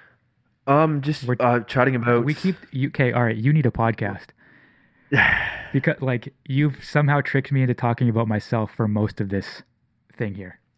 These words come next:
Speaker 1: Which I love, and I think a lot of your, a lot of your regulars are gonna love as well. The man behind Knockout Ginger, the man who gives no fucks.
Speaker 2: <laughs> Uh,
Speaker 1: Michael,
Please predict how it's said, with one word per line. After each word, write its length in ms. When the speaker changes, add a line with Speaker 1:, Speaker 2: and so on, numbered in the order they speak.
Speaker 1:
Which 160
I 140
love, 320
and 100
I 60
think 220
a 80
lot 280
of 60
your, 240
a 80
lot 160
of 60
your 100
regulars 420
are 80
gonna 160
love 220
as 100
well. 340
The 100
man 380
behind 680
Knockout 320
Ginger, 500
the 80
man 220
who 100
gives 260
no 360
fucks. 600
Speaker 2:
<laughs> 640
Uh, 360
Speaker 1:
Michael, 500